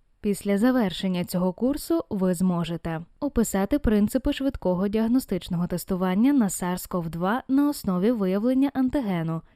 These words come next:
переваги та обмеження таких тестів, пояснити роль швидкого діагностичного тестування на антиген як частини стратегії діагностичного тестування на ковід дев'ятнадцять,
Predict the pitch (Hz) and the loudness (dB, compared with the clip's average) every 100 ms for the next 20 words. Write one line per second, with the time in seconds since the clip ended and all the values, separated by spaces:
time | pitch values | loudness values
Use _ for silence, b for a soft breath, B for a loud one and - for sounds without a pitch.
0 | _ - 190 170 165 170 220 285 302 - | _ -2 0 0 -2 -2 -2 -2 -4 -2
1 | 254 180 175 170 208 240 269 302 - 175 | -2 0 0 0 0 0 0 -4 -4 -6
2 | - 147 147 - 165 - - _ - 185 | -8 -10 -12 -6 -6 -6 -16 _ -2 0
3 | 180 - 311 330 285 220 269 - 277 - | 0 2 2 4 4 4 2 -2 -4 -2
4 | 185 180 220 262 254 269 - 180 - 175 | 0 0 0 0 0 0 -2 -4 -2 -2
5 | 175 180 - 185 180 180 175 170 175 180 | -2 -4 -2 -2 0 0 -2 -2 -4 -4
6 | 170 208 285 233 269 - 311 294 - 185 | -2 0 0 0 0 -2 -4 -4 -2 0
7 | 214 - 277 269 180 170 196 208 240 247 | 0 0 -2 0 -2 0 0 0 0 0
8 | 262 - 170 175 170 175 170 185 175 180 | 0 -2 -4 -2 -2 -2 -4 -4 0 2
9 | 226 285 320 311 - 175 165 170 180 175 | 4 2 0 -6 -4 -4 -4 -4 -2 -2
10 | 170 175 170 - 175 - | -4 -4 -6 -6 -10 -12